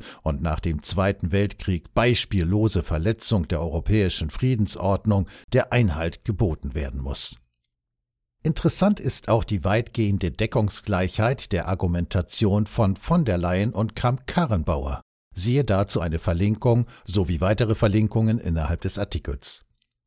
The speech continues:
Sie verbreiten den gleichen Schrott, Verzeihung, einschließlich des Lamentos über den angeblichen Cyberkrieg.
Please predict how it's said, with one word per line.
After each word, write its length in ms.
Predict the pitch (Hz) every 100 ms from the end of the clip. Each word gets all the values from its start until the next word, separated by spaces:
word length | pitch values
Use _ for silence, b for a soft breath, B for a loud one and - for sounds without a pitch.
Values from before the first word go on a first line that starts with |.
| B B B B
Sie 180 | 104 165
verbreiten 720 | - 151 131 117 117 127 127
den 180 | 151 139
gleichen 540 | - 90 82 98 90 -
Schrott, 560 | - - 92 60 -
Verzeihung, 920 | - - - 90 - - 90 90 80 B B B
einschließlich 880 | 123 151 - - 127 113 - 107 -
des 260 | 101 - 95
Lamentos 840 | 92 95 113 113 110 98 90 -
über 160 | 73 78
den 160 | 78
angeblichen 720 | 98 104 92 87 92 85 87
Cyberkrieg. 1040 | 71 - 110 127 67 67 - 71 - -